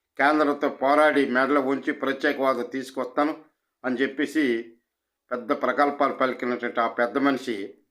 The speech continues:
ఆనాడే రాష్ట్రపతి, ఉపరాష్ట్రపతి ఎన్నికల్లో అందరికన్నా ముందెళ్ళి ఓటేసి వచ్చినటువంటి పెద్ద మనిషి, తక్కువేం కాదు.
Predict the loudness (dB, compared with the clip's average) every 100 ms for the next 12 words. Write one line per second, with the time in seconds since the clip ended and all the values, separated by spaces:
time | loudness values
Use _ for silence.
0 | _ _ _ _ 2 4 6 6 4 2
1 | 0 -12 _ _ _ _ _ _ 2 2
2 | 0 -2 0 0 2 2 0 -2 -6 -2
3 | -2 2 0 2 2 2 2 -4 -14 _
4 | _ _ _ _ 2 2 2 2 4 4
5 | 6 6 4 4 2 2 0 -2 -2 -6
6 | -4 -4 -4 -4 -4 -4 -6 -8 -14 -20
7 | _ -6 -4 0 0 2 0 0 -2 -8